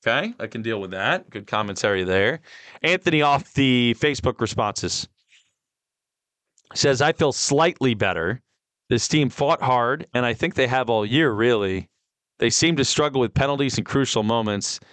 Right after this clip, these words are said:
and it almost cost them at the end of this game." What is that, too, right? It seemed like Sam Pittman had really cleaned that stuff up the last couple of years, and then this year, the penalty flags fly left and right on this team, it feels like.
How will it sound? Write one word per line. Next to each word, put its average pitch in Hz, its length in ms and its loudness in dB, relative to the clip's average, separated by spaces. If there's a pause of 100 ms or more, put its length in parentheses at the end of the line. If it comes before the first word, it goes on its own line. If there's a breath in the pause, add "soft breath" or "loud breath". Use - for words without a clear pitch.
(280 soft breath)
and 107 80 0
it 107 60 2
almost 113 300 -2
cost 117 320 0
them 87 320 -2 (540)
at 98 140 0
the 107 140 2
end 101 100 -2
of 87 80 -6
this 104 200 0
game." 80 280 -4
What 170 160 0
is 196 180 -2
that, 98 220 -2
too, 127 240 0
right? 107 380 -2
It - 680 -20
seemed 190 140 2
like 131 120 0
Sam 127 220 0
Pittman 131 260 0
had 110 80 0
really 113 140 0
cleaned 147 360 0
that 127 180 -2
stuff 110 320 -2
up 147 160 -2
the 104 100 0
last 85 280 -2
couple 90 240 -2
of 87 60 0
years, 87 180 -2
and 90 80 0
then 90 80 0
this 156 240 0
year, 95 320 0 (460)
the 98 80 -2
penalty 139 320 0
flags 95 600 -2
fly 104 280 -2
left 107 280 -2
and 85 120 0
right 139 180 0
on 95 120 -6
this 73 180 -10
team, 65 260 -6 (100)
it 85 100 0
feels 135 280 0
like. 76 320 -6